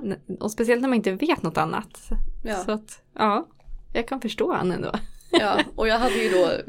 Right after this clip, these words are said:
Speaker 2: i liksom flera månader tittat på alla klipp om förlossningar jag hittade på YouTube.
Speaker 1: Mm.
Speaker 2: Jag hade googlat hur jävla mycket som helst. Alltså, jag, jag var fullt insatt i hur det skulle gå till.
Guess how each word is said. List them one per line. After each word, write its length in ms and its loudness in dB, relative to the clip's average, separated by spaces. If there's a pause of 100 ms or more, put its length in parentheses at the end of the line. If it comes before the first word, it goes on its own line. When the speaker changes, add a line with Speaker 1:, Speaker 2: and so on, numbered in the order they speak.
Speaker 2:
i 220 -2
liksom 600 -6
flera 220 -4
månader 600 2 (300)
tittat 360 -4
på 280 -4
alla 640 -4
klipp 320 -6
om 220 -2
förlossningar 480 -8
jag 60 -8
hittade 260 -8
på 60 -4
YouTube. 540 -6
Speaker 1:
Mm. 380 -2
Speaker 2:
Jag 60 -14
hade 180 -2
googlat 680 -4
hur 240 -4
jävla 320 -4
mycket 280 -8
som 100 -8
helst. 580 -10
Alltså, 380 -4 (680)
jag, 240 -2
jag 100 2
var 280 -2 (160)
fullt 300 -4
insatt 400 -6
i 140 -4
hur 140 -4
det 80 -4
skulle 240 -6
gå 120 -2
till. 280 -4